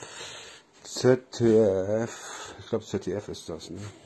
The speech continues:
Ich guck jetzt mal hier oben rein hier. Äh,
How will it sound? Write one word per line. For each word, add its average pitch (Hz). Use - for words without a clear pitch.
Ich -
guck -
jetzt 98
mal 101
hier 101
oben 135
rein 175
hier. 208
Äh, 151